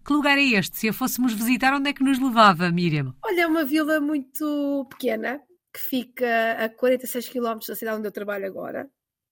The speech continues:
Speaker 2: Eh, a cidade, eu, eu comecei aqui a morar em Falun e a cidade onde eu trabalho agora é Falun. E Mockfjärd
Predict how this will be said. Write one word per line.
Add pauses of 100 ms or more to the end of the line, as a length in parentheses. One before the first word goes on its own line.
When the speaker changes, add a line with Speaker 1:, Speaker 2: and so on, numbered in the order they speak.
(560)
Speaker 2:
Eh,
a
cidade,
eu,
eu
comecei
aqui
a
morar
em
Falun
e
a
cidade
onde
eu
trabalho
agora
é (240)
Falun. (240)
E
Mockfjärd